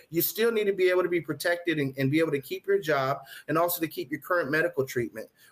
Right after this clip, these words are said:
without being kicked off of that. 'Cause there are even pain management doctors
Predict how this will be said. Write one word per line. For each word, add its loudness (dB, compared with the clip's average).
without 2
being 0
kicked -2
off 0
of -4
that. 2
'Cause -4
there 4
are 0
even 0
pain 0
management 0
doctors 0